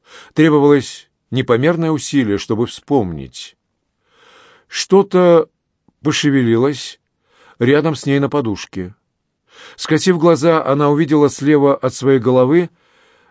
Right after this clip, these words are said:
бесформенную темную массу.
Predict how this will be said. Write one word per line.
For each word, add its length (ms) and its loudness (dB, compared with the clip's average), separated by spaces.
бесформенную 1040 0
темную 460 0
массу. 800 -4